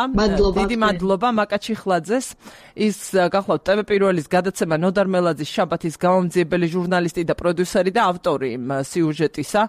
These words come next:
Speaker 2: რომელმაც ამხელა ხმაური გამოიწვია ერთი პოლიტიკურ, ა, და, წრეებში და მედიაში, ა, და, მ,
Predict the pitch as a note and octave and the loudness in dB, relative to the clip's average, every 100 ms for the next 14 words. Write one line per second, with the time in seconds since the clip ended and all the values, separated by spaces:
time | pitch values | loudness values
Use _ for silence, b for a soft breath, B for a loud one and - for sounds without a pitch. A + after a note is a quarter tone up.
0 | B B B - G#3 G#3+ A3+ - D3+ F3+ | B B B -4 -2 0 -2 -2 -2 -2
1 | G#3 F3+ F#3 E3+ E3 - G3 F3+ F3 E3+ | -2 0 0 0 -6 -4 0 2 2 0
2 | F3 E3+ E3 - D#3 - D3+ D3+ - G#3+ | 0 0 -2 -2 -2 0 -2 -4 -4 -6
3 | A3 F3 E3 D#3+ F3 E3+ B B B B | -2 -4 -4 -4 -4 -4 B B B B
4 | D3+ D#3 D#3 D3 C#3+ E3 D3+ D3 C3+ F#2+ | 0 2 0 0 0 2 0 -2 -8 -8
5 | A#2 C#3+ - F#3 F3+ F3 - E3+ D#3+ D3 | -8 -6 0 2 2 0 -6 -2 0 0
6 | D3 D3+ D#3+ F3+ E3 G3+ G3+ - B3+ C#4 | 0 0 2 2 2 2 2 0 -2 -4
7 | B B B C#3+ D3+ F#3+ G3+ A3 | B B B 0 0 2 2 0